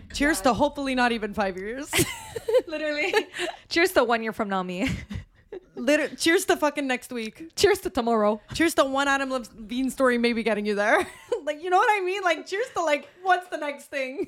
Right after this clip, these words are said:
Speaker 1: <laughs>
Speaker 2: It is what it is, though. But guys, you know, here, consistency is key, and, uh, slow and steady wins the race. So
Speaker 1: Mm-hmm.
Speaker 2: I'm a patient, I'm a patient, uh, lady. As I always say, I'm right where I'm supposed to be. In Montreal.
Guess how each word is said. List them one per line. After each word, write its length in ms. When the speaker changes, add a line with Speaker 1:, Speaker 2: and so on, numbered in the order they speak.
Speaker 1:
<laughs> 760
Speaker 2:
It 80
is 160
what 100
it 120
is, 240
though. 200
But 220
guys, 340
you 100
know, 280
here, 320
consistency 800
is 240
key, 460
and, 400
uh, 240
slow 200
and 120
steady 240
wins 220
the 100
race. 320
So 440
Speaker 1:
Mm-hmm. 580
Speaker 2:
I'm 100
a 60
patient, 400
I'm 100
a 60
patient, 600
uh, 220
lady. 360
As 180
I 100
always 240
say, 160
I'm 300
right 120
where 120
I'm 80
supposed 220
to 40
be. 180
In 260
Montreal. 600